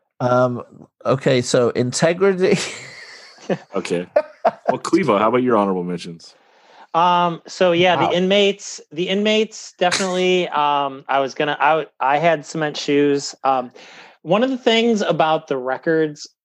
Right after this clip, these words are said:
Speaker 3: um, is there's definitely some, like, skits slash, you know, like, extraneous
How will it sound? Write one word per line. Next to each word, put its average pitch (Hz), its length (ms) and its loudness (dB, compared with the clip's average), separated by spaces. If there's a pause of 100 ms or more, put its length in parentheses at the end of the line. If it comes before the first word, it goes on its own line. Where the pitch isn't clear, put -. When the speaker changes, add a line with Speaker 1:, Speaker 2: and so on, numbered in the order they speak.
Speaker 3:
um, 123 440 -4 (380)
is 127 280 -4
there's 139 260 0
definitely 160 380 2
some, 156 220 -2
like, 131 300 -4 (160)
skits - 880 -2
slash, 127 1200 0
you 135 100 -4
know, 120 300 -4
like, 113 300 -4 (100)
extraneous 139 1080 0